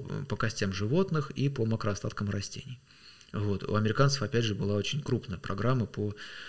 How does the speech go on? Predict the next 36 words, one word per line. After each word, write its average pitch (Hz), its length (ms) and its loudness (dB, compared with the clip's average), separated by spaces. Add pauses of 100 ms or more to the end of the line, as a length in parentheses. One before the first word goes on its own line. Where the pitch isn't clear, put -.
(300)
э, 95 400 0
отборке 107 480 2
образцов, 104 760 0
флотации, 104 600 0
то 139 140 -6
есть - 160 -6
вы 104 120 -6
отбираете 101 480 -4
какую-то - 360 -12
пробу, 175 420 -2
да, 117 180 -4
там, 90 340 -10 (560)
ну, 135 140 4
у - 20 2
нас 123 200 4
в 113 40 2
археологии 101 400 2
это 98 160 -2
обычно 107 340 0
десять 107 340 -2
литров - 460 -4 (140)
со 101 160 -4
слоя, 101 380 0
но 92 260 2
это 101 220 -4
может, 104 260 -2
в 92 400 -10
зависимости 113 460 2
от 107 60 -4
условий 110 440 4
вы 101 140 -2
можете 101 300 0
менять, 101 380 -2 (380)
м, 92 180 -4 (260)
эту - 220 -12
нарезку. 110 440 -4